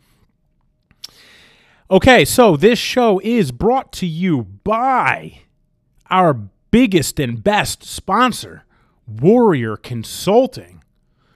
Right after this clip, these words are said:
my consulting company. My purpose in life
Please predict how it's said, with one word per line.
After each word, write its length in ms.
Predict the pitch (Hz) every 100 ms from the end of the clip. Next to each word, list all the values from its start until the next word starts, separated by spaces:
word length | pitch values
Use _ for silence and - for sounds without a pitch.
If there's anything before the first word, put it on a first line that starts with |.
| _ _
my 560 | - 123 170 240 196 131
consulting 640 | - 147 - 214 254 185 123
company. 560 | 123 110 107 92 - _ _ _ _ _
My 220 | - 180 196
purpose 600 | - - 254 - 123 -
in 180 | 151 143
life 580 | 180 226 143 - -